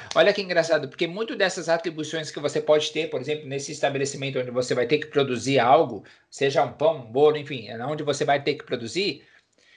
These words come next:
é, você traz essa sua cultura da sua casa de você ter o, o princípio da higiene, né? E na sua casa você não vai seguir uma cartilha, já tá, já é parte da sua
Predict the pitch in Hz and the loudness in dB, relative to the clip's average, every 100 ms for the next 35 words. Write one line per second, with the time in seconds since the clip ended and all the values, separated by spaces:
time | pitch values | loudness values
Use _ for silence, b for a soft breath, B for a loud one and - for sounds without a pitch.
0 | b b 156 160 160 175 - 339 - _ | b b 4 6 4 0 0 -4 -8 _
1 | 208 185 262 262 220 - 190 165 165 175 | 2 2 2 2 0 2 0 -2 -4 -4
2 | 160 147 135 135 - 165 247 180 151 175 | -2 -2 0 -2 0 -2 -4 -8 -6 -6
3 | 160 196 214 - - 196 196 202 196 190 | -2 -2 -2 -10 -18 -10 -8 -6 -4 0
4 | 185 180 175 190 175 131 151 131 B B | 0 2 2 0 -2 -4 -2 -4 B B
5 | 143 165 208 196 254 392 427 392 339 196 | 0 4 4 4 4 2 0 0 -4 2
6 | 202 277 262 233 190 185 165 165 143 - | 2 2 -2 -8 -6 -2 0 0 -2 -4
7 | 151 120 98 B B 123 160 196 196 - | -6 -6 -8 B B 2 4 4 0 -6
8 | _ - 170 202 - 165 190 - 139 131 | _ -2 2 2 2 4 4 0 -2 -2
9 | - 156 139 131 | -2 -4 2 2